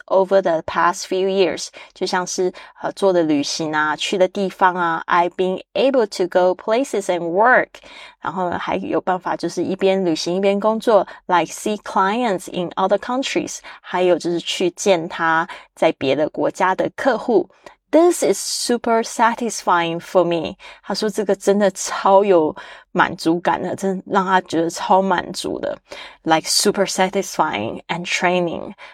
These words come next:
啊，他说呢，像是这种就让他超，超满足，还有就是一些培训的活动。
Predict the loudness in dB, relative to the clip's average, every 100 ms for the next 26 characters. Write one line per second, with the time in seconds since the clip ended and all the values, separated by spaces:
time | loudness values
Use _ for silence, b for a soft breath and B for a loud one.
0 | B 2 4 4 0 -4 -4 0 2 2
1 | 0 -4 -4 -4 -4 -6 -2 -2 -2 -4
2 | -2 -2 -4 -4 0 0 0 -4 -2 2
3 | 0 -2 -6 -4 -2 -4 -4 -4 0 2
4 | 0 -2 -4 -2 -2 -4 -4 -4 -2 0
5 | 0 0 0 2 0 B B -8 -2 0
6 | 2 2 2